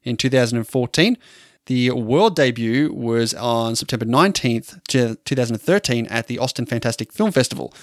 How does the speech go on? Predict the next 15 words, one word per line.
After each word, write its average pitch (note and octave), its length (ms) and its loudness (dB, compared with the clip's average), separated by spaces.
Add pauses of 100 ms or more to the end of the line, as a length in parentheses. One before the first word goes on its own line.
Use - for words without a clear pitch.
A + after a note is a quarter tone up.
(140)
That's - 200 -6
why A2+ 300 4
it G#2 180 -2
is A2 340 -4
technically A#2 340 -4
released A2 260 -2
in G2+ 60 -4
two A2+ 80 -2
thousand G#2+ 200 2
thirteen, A2+ 460 0
but G#2+ 200 0 (160)
in A#2 120 -8
terms A2+ 240 -2
of A2 80 -6
cinema, A2+ 360 -2